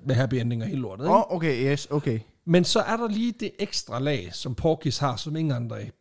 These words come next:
Speaker 1: byen har. Nemlig, at, øh, Tarzans clubmanager, en
Speaker 2: Ja.
Speaker 1: fyr, der hedder Tony Galeota, også kendt som Fat Tony,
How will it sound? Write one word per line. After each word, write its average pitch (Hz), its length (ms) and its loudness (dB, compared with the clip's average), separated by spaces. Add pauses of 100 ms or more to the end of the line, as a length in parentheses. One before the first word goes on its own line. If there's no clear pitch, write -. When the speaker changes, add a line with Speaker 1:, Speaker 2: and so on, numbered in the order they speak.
Speaker 1:
byen 120 200 -4
har. 98 360 -12
Nemlig, 202 500 2
at, 147 300 -2
øh, 123 480 -2
Tarzans 175 460 -2
clubmanager, 117 580 -2
en 117 120 -4
Speaker 2:
Ja. 165 80 2
Speaker 1:
fyr, 175 60 4
der 143 100 4
hedder 131 180 2
Tony 170 500 2 (640)
Galeota, 151 520 4 (880)
også 127 220 2
kendt 160 200 2
som 120 140 -4
Fat - 320 0
Tony, 123 360 2